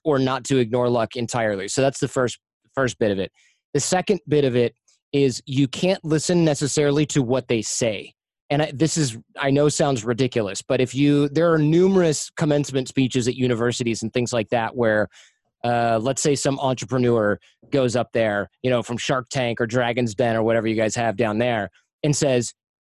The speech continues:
"Never give up. Always follow your passion and go for your dreams." And it, that sounds like good advice and it's what people want to hear, but actually it's not the truth. And actually it's really bad advice.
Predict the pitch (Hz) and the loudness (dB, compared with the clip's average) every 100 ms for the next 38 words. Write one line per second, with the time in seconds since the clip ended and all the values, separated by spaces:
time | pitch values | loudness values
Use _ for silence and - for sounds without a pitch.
0 | _ _ - 170 220 220 226 175 202 180 | _ _ 0 2 4 4 4 4 4 4
1 | 156 127 101 - _ _ - 214 226 220 | 2 0 -4 -12 _ _ 0 2 4 4
2 | 214 190 - 180 180 156 156 160 151 - | 4 2 0 2 2 2 2 2 2 0
3 | 120 117 143 143 147 131 123 135 120 107 | -2 2 2 2 2 0 0 0 0 0
4 | 120 131 127 - 123 156 - 170 175 156 | -2 -2 -6 -14 -4 -4 0 2 2 2
5 | 143 139 139 110 113 123 147 127 - 127 | -2 0 0 0 0 0 0 -2 -2 -4
6 | - 131 127 117 120 104 131 120 123 - | -2 -2 0 0 -2 0 0 0 -2 -4
7 | 135 143 156 127 - 113 117 113 110 120 | -4 -4 -2 -2 -2 -2 0 -2 -4 -8
8 | - 127 107 - - _ _ _ _ 139 | -4 -2 -2 -4 -18 _ _ _ _ -4
9 | 151 156 151 - 147 127 113 107 143 143 | -2 -2 -4 0 2 2 -4 0 2 2
10 | 127 131 123 117 101 95 113 92 - - | 0 -2 0 -2 -4 -4 -4 -4 -8 -10